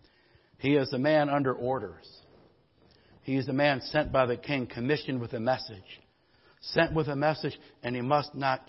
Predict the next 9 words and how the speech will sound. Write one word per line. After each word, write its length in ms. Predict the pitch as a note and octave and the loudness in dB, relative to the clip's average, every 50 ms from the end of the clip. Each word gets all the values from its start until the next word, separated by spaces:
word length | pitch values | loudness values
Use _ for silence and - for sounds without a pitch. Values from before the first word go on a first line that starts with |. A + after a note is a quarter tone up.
| - - | -12 -8
change 300 | - C#3 C#3 C3 B2+ A#2 | -6 -4 -4 -4 -4 -6
it 120 | C3+ C3 - - - - _ A#2+ | -6 -6 -8 -14 -20 -20 _ -14
in 120 | B2 B2 | -10 -10
any 200 | B2 A#2 A#2+ A2+ | -10 -10 -10 -10
way. 220 | A2 A2 G#2+ G#2+ - - - - _ _ - _ _ _ - _ _ _ _ _ _ _ - | -12 -12 -14 -14 -16 -20 -20 -20 _ _ -20 _ _ _ -20 _ _ _ _ _ _ _ -10
Must 220 | A2+ A#2 A2 - | -10 -10 -8 -8
not 160 | A#2+ G#2 G#2+ | -10 -10 -10
change 280 | - - A2 G#2 G#2 G2 | -12 -14 -16 -16 -16 -20
it. 800 | - - _ - - _ _ - - - _ _ - - - | -20 -20 _ -20 -20 _ _ -20 -20 -20 _ _ -20 -20 -20